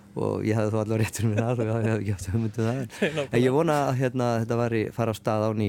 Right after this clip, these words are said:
Speaker 1: og þetta kannski tekur, fyrir hægt af stað, en, en það kemur eitthvað gott út úr þessu.
Speaker 2: Mm.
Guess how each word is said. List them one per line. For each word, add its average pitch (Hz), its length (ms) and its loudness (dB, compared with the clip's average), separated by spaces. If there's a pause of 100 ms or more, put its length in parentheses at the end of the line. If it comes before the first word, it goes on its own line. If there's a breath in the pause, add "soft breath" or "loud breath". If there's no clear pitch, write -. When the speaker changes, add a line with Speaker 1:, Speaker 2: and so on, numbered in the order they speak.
Speaker 1:
og 135 140 2
þetta 107 160 -4
kannski 107 200 -4
tekur, 107 280 -2 (640)
fyrir 104 220 -8
hægt 110 180 -4
af 107 80 -8
stað, 95 280 0
en, 110 100 -2
en 107 140 0 (1300 loud breath)
það 135 260 0
kemur 170 260 2
eitthvað 135 200 -2
gott 113 160 -6
út 98 120 -6
úr 87 80 -8
þessu. 92 120 -6
Speaker 2:
Mm. 127 200 -10